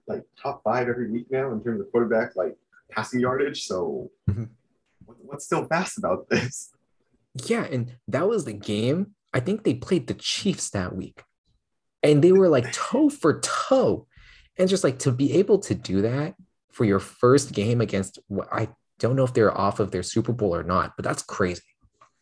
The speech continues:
Speaker 1: See, I, I don't, I, I mean, I'm no quarterback, so I can't, I can't really tell or know. But I feel like, what if Justin Herbert just studies a lot? What if he just watches a lot of film?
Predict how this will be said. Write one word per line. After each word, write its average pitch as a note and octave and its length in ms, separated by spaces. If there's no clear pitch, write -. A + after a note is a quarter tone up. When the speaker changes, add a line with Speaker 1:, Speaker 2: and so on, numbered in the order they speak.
Speaker 1:
See, - 260
I, - 100
I G#2+ 60
don't, C3 140
I, F#2+ 440
I F2+ 40
mean, F2 160
I'm G2+ 100
no G2+ 100
quarterback, F#2 500
so - 120
I F2+ 80
can't, F#2 360
I - 40
can't - 240
really F2 260
tell F#2 280
or F#2+ 260
know. G2 440
But A2 100
I A#2+ 60
feel F#3 160
like, - 320
what G2 140
if - 100
Justin A2 460
Herbert C3+ 420
just - 280
studies - 420
a - 60
lot? - 120
What B2+ 140
if G3 60
he F3+ 60
just D#3+ 140
watches C3+ 260
a C3 40
lot C3 100
of B2+ 100
film? F2+ 220